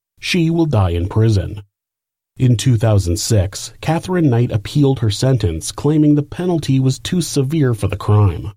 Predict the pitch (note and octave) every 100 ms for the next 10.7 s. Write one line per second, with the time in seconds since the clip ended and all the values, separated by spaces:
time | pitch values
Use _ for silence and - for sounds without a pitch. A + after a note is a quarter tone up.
0 | _ _ _ - D#3 E3 E3 D#3 D3+ B2
1 | A2+ G2+ A2 G2 G2 - A2 G2+ F#2 -
2 | A2+ G2+ F#2 E2+ - A2 G2 F#2 G#2 C3
3 | F#3 - D3+ C#3+ D3 C#3+ G2+ G2 F2+ F#2
4 | A2 A2 C3 B2+ - G2+ E2+ - G2+ F#2
5 | D#2 - - _ _ _ _ _ _ -
6 | E3+ E3 - F#3+ F3 A#2+ A#2+ B2 A2 F#2
7 | F#2+ G2 F#2 F2+ F2+ G2+ E2+ E2 B2+ C#3+
8 | D#3 D#3 F3+ E3+ D#3 C3 B2+ A#2 - A2
9 | A2 A#2 G#2+ G2 E2+ F2+ F#2 G2 F#2+ E2+
10 | F2 G#2+ A2+ F2 - - -